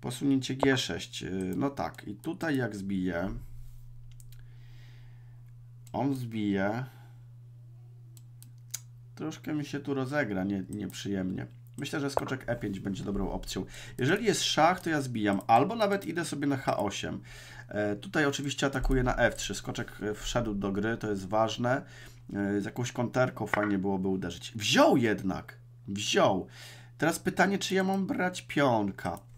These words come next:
Nie chcę tego pionka wziąć, słuchajcie. Nie chcę tego pionka wziąć. Ale może bicie jest dobre. Dobra, pierwsza myśl. Niech będzie pierwsza myśl najlepsza. Z-, się okaże, czy najlepsza. Jeżeli H sześć,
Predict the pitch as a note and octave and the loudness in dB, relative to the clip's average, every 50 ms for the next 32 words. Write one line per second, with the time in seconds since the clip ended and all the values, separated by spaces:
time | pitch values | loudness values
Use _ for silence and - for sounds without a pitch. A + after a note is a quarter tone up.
0 | - - G#2 G#2+ B2+ F3+ F#3+ - - - - - - - - - - F2+ - - | -10 -6 -2 0 0 0 0 -2 -4 -8 -8 -4 -2 0 0 0 0 -2 -4 -4
1 | - D#2+ - B2 F2+ D#2+ - - - - - - C2+ B1 - - - - - - | -6 -6 -6 -6 -6 -6 -6 -8 -8 -8 -8 -6 -6 -8 -8 -8 -10 -12 -12 -12
2 | - - - - - - - - - - D#3 F3 D3+ B2 - - - F#2+ F#2+ - | -12 -12 -12 -12 -12 -10 -10 -8 -6 -4 -4 -4 -4 -6 -8 -8 -6 -6 -6 -6
3 | - E2 - - - - - - - - - - - - - - - - - - | -6 -8 -8 -8 -10 -10 -8 -8 -8 -8 -10 -10 -12 -14 -16 -16 -16 -16 -16 -16
4 | - - - - - - - - - - - - F#2 F#2+ G2+ A#2 C3 D#3 C#3 C#3 | -16 -16 -16 -16 -16 -16 -16 -14 -16 -12 -6 -2 0 0 2 2 2 0 0 0
5 | D3 - F3 F3+ F3+ D#3+ B2 G2+ E2+ D#2 - B1+ G#1+ - - - - - - - | -2 -2 -2 -2 -2 0 2 2 2 0 -2 -6 -6 -8 -10 -14 -16 -16 -16 -16
6 | - - - - - - - - - - - - - - - - - - - - | -16 -16 -16 -16 -16 -16 -16 -16 -16 -16 -16 -16 -16 -16 -14 -14 -14 -14 -14 -14
7 | - - - - - - - - - - - - G#2 F2 - - - - - - | -14 -14 -14 -14 -14 -16 -16 -16 -8 0 2 2 2 2 0 -4 -8 -12 -14 -10
8 | - - E3 G3+ F#3+ - F#3+ D#3+ C#3 B2 G#2+ - - - B2+ C#3+ C#3+ B2+ C#3+ D#3 | 0 2 4 4 6 8 10 10 10 10 8 4 2 2 2 2 4 6 6 6
9 | C#3 C3+ C#3 - C#3 C3 B2+ - B2 A2+ G#2 G#2 F#2+ - G#2 G2+ G2 F#2+ F2 - | 6 6 6 6 4 4 4 4 4 4 4 2 0 0 0 2 2 2 0 -2
10 | - - - C2+ - - - - - - - - - - - - - - - F#2+ | -2 -4 -4 -4 -6 -8 -14 -16 -16 -16 -16 -16 -16 -16 -16 -16 -14 -10 -6 -4
11 | F#2+ F#2 F#2 F#2 F#2 F2+ - - A2+ A#2 A#2 - - - - - - G#2 G2+ F#2+ | -2 -2 -2 -2 -4 -2 0 4 6 6 6 8 6 4 4 2 2 2 4 4
12 | F#2 F2+ - - G#2 A#2 C3 E3 D#3+ D#3 D#3 - D#3 D#3+ F3 F3+ - C#3+ C#3 C3+ | 2 2 0 0 0 2 2 2 2 2 2 6 6 6 6 6 4 4 2 4
13 | B2 | 2